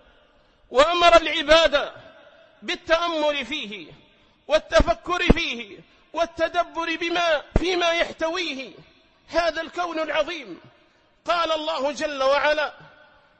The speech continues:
في كتابه: "قل انظروا ماذا في السماوات والأرض وما تغني الآيات والنذر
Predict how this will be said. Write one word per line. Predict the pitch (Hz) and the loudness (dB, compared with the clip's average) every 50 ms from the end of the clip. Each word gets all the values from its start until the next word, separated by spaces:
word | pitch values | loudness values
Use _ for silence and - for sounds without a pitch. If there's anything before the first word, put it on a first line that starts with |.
| _ _ _ | _ _ _
في | - 302 359 330 | -8 -8 -8 -8
كتابه: | - - 349 339 - 339 349 349 339 320 320 302 320 320 285 - - - - _ _ _ _ _ _ - | -8 -8 -12 -4 2 2 2 2 2 0 -4 -6 -6 -8 -10 -16 -20 -20 -20 _ _ _ _ _ _ 0
"قل | 277 294 302 | 0 2 2
انظروا | 311 294 277 254 294 349 370 370 370 370 349 320 285 220 - - - - - - - - - - _ | 2 2 0 -2 -2 -4 -4 -4 -4 -4 -4 -6 -6 -6 -8 -12 -18 -20 -20 -20 -20 -20 -20 -14 _
ماذا | 339 392 403 381 370 359 359 349 339 | -4 0 2 2 0 0 -2 -6 -6
في | 277 349 | -6 -10
السماوات | 302 - - 370 349 339 330 349 339 320 330 349 339 320 - - | -14 -12 -6 -6 -4 -2 0 2 2 2 2 2 0 0 0 -4
والأرض | 330 339 320 311 302 359 370 359 349 - - - - _ - - - - _ _ _ | -8 -6 -6 -4 2 2 2 2 0 -6 -18 -20 -20 _ -20 -20 -20 -20 _ _ _
وما | 302 320 381 381 370 | -4 -2 0 0 0
تغني | - - 349 262 285 320 339 330 | 0 -2 -6 -6 -4 -4 -4 -4
الآيات | 311 320 330 330 320 311 302 330 339 302 - - | -4 -4 -4 -2 -2 -2 -2 -2 -4 -6 -8 -10
والنذر | 311 320 320 311 294 294 359 381 359 349 311 269 214 | -10 -8 -6 -6 -6 -6 -8 -8 -10 -10 -12 -12 -14